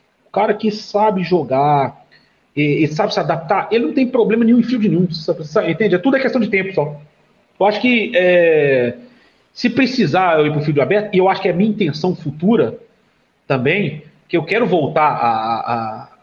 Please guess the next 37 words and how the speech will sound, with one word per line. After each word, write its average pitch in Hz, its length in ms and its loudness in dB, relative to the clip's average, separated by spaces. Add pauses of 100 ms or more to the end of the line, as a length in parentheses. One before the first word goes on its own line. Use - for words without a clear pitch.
a, 123 280 -6
a 123 40 -2
enfrentar 127 440 -2
esse - 180 -8
field, 120 140 -12
só 160 80 0
que 165 80 -4
eu 165 40 -6
quero 185 140 -2
enfrentar 180 680 -2 (480)
de 143 160 -4
um, 180 140 0 (100)
um 175 120 2
nível 180 400 2
mais, 202 420 2
é, 170 100 2
tipo - 120 -14
assim, 151 160 -10
eu 156 40 -6
quero 180 280 2
ir 185 100 2
pros, 202 300 0
pros 190 200 -6
grandes 208 320 0
field, 202 220 0
pros 147 320 -4
grandes 160 220 0
fields, 175 100 -6
que 165 80 -2
eu 151 40 0
digo 165 160 -2
no 180 60 -2
sentido 208 280 -4
dos 202 100 -4
fields 208 440 -4 (520)
mais 208 200 0
duros, 175 500 2